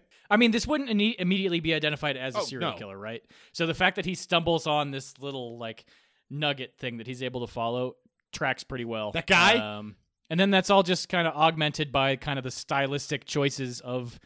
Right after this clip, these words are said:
Speaker 1: the movie itself to just incorporate the Super eight style snuff film stuff. I think it works all, it, it's all very synergistic.
Speaker 2: That,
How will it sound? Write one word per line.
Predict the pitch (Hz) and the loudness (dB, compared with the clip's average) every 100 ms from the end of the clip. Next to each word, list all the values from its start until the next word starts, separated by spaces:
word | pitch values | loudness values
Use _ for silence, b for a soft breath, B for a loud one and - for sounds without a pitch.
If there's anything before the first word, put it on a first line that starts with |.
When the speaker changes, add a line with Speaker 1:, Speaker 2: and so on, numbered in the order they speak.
| b b b b | b b b b
Speaker 1:
the | 139 | -4
movie | 143 127 | -2 -2
itself | 127 - 127 120 | -4 -2 -2 -2
to | 123 | -8
just | 120 123 | -8 -8
incorporate | 113 123 120 117 | -4 -6 -4 -8
the | 107 | -8
Super | - 127 113 113 | -8 -8 -6 -6
eight | 107 - _ b b b _ | -8 -10 _ b b b _
style | - 113 104 104 | -8 -6 -6 -8
snuff | - 110 | -8 -10
film | - 107 98 | -8 -10 -10
stuff. | - 107 87 | -10 -10 -8
I | 139 | -6
think | 143 | -6
it | |
works | 139 131 | -6 -4
all, | 131 120 110 _ | 0 0 -2 _
it, | 135 127 | -12 -10
it's | 135 123 | -10 -6
all | 139 139 135 127 | -4 -2 -4 -4
very | 135 127 | -6 -6
synergistic. | - 127 123 123 | -6 -6 -6 -2
Speaker 2:
That, | 196 | -2